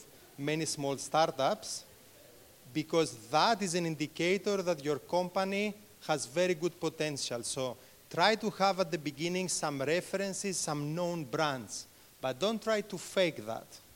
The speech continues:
because the V Cs are clever, uh, the investors are more <laughs> clever than you. They know when the, the, the reference is real, and w-, they know when you try to fake them.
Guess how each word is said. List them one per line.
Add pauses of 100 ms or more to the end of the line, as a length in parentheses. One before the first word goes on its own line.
(420)
because
the
V
Cs
are
clever,
uh,
the
investors
are
more
<laughs>
clever
than
you. (440)
They
know
when
the, (160)
the, (240)
the (380)
reference
is (280)
real,
and (300)
w-, (320)
they
know
when
you
try
to
fake
them.